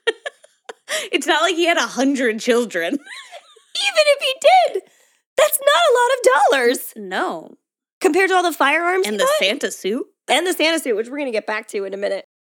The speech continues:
Speaker 2: So after then, after a little while with Steve, he left, and on his way back home, he obviously stopped at a gun store in Iowa to pick up sixteen handgun magazines, each of which holds eighteen bullets.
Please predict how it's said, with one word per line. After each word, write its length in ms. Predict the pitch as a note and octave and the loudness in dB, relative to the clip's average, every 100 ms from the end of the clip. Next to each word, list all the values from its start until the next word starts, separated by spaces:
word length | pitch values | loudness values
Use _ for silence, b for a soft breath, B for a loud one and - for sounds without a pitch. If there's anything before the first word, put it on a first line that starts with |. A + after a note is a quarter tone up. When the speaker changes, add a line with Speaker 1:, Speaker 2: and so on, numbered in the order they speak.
| _ _ _ _ _ | _ _ _ _ _
Speaker 2:
So 360 | C4+ F4 D#4+ D#4 | -8 -2 0 2
after 260 | C#4 E4 F#4+ | 0 0 -2
then, 280 | D#4+ C#4+ C#4 | 0 0 -2
after 260 | C#4 C4+ | -4 -4
a 60 | D#4 | -4
little 180 | C#4+ C#4+ | -4 -2
while 220 | A3+ A3+ | 0 0
with 120 | A3+ | -2
Steve, 400 | - - G3 F#3+ | -8 -14 -10 -8
he 120 | - A3+ | -8 -4
left, 500 | G3+ G#3 - - - | -2 -2 -6 -16 -14
and 140 | - G#3 | -10 -6
on 140 | G#3 | -6
his 120 | G#3 | -6
way 220 | G3+ A3 A3 | -6 -4 -2
back 280 | G#3+ G3+ | -2 -4
home, 180 | - B3 | -4 -4
he 120 | A3+ F#3 | -4 -4
obviously 480 | G3 A#3+ G#3 F#3+ F3+ | -4 -2 -4 -6 -10
stopped 260 | - G3+ | -8 -8
at 60 | F3+ | -8
a 60 | E3+ | -8
gun 200 | F#3 A3 | -8 -8
store 220 | - F3 | -8 -8
in 60 | |
Iowa 500 | E3 G#3+ G3 C#3 C#3+ - b - | -6 -4 -4 -6 -8 -12 b -10
to 80 | B3+ | -6
pick 180 | D4+ | -2
up 140 | C4+ A#3 | -2 -4
sixteen 520 | - F#4+ - F4 D#4+ | -6 -10 -8 -6 -6
handgun 500 | B3 C#4 D#4+ A3+ F#3 | -4 -4 -2 -4 -6
magazines, 600 | E3+ E3+ E3+ E3+ E3 F3+ - | -8 -10 -12 -12 -12 -12 -12
each 180 | A#3 | -10
of 120 | E4 A#3+ | -8 -6
which 160 | G#3+ | -8
holds 260 | - G3 - F#3 | -8 -8 -8 -10
eighteen 320 | F#3 - F3+ | -12 -12 -12
bullets. 460 | F#3 E3+ G2 - | -8 -8 -8 -16